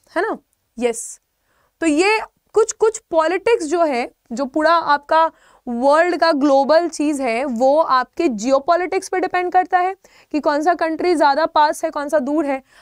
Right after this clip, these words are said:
अब जैसे हमारा जो देश है, ठीक है, तुम्हारा अमेरिका से ज़्यादा अच्छा रिलेशन है, तुम्हारा रशिया से ज़्यादा अच्छा रिलेशन है, लेकिन नेबर फर्स्ट को क्यों कहा जाता है?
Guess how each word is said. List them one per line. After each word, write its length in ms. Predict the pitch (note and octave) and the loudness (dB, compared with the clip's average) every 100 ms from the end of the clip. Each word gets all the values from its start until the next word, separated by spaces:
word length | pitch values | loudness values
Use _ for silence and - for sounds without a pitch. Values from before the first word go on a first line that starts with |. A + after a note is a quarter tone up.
| - | -8
अब 120 | D4 | -4
जैसे 180 | C#4+ E4 | -2 0
हमारा 640 | F4+ A#3+ B3+ C4 B3+ D4+ | -2 0 -2 0 2 2
जो 100 | F4 | 0
देश 320 | D#4+ C#4+ D#4 B3+ | -2 -4 -4 -6
है, 160 | A3+ D4+ _ _ _ | -8 -12 _ _ _
ठीक 160 | - G4 | -2 -2
है, 100 | G4 | -2
तुम्हारा 340 | F#4 E4 D#4 | -2 0 0
अमेरिका 400 | D#4+ D4 B3+ B3+ | 0 0 -2 0
से 120 | C#4+ D#4 | -2 0
ज़्यादा 240 | C4 B3+ | 0 0
अच्छा 180 | C4 D4 | -2 -2
रिलेशन 340 | B3+ B3 C4+ | -2 -2 -2
है, 80 | C4+ | -6
तुम्हारा 220 | C4 B3 | -4 -4
रशिया 200 | A#3 C#4 | -4 -4
से 120 | C4+ | -6
ज़्यादा 280 | B3 A3+ A#3+ | -4 -2 0
अच्छा 200 | A#3 - | -2 -4
रिलेशन 420 | A3+ G#3+ G#3+ - | -6 -6 -8 -10
है, 80 | G#3+ - _ - - | -12 -14 _ -20 -2
लेकिन 360 | D4+ E4 G#4 E4+ | 0 2 2 0
नेबर 520 | D4 D4+ E4 G4 A4+ | 0 -2 0 2 0
फर्स्ट 460 | - F4+ F#4 F#4+ - | 0 2 2 0 -6
को 100 | F#4 | -6
क्यों 240 | - G4 | -4 -4
कहा 260 | D4+ B3 G#3+ | -2 -2 -2
जाता 320 | G#3+ G#3+ | -4 -8
है? 100 | - | -14